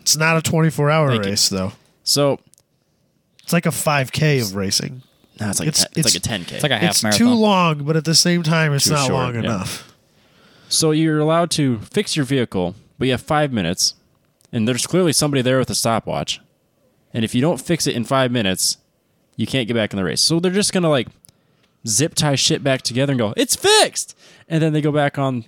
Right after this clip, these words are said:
Speaker 2: as long as they can maintain a minimum speed, they're back on track.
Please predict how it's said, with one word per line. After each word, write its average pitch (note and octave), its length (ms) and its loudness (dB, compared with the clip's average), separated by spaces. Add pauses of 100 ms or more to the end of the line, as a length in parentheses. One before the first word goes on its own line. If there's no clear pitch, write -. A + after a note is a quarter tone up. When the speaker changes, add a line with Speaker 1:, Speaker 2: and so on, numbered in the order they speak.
Speaker 2:
as A#2+ 180 -2
long E3+ 120 2
as F3 80 2
they E3 100 2
can D3+ 140 0
maintain D3+ 400 0
a - 20 2
minimum C#3 400 2
speed, C#3 480 -2 (760)
they're D#3+ 120 0
back E3 220 0
on B2 100 0
track. - 420 -4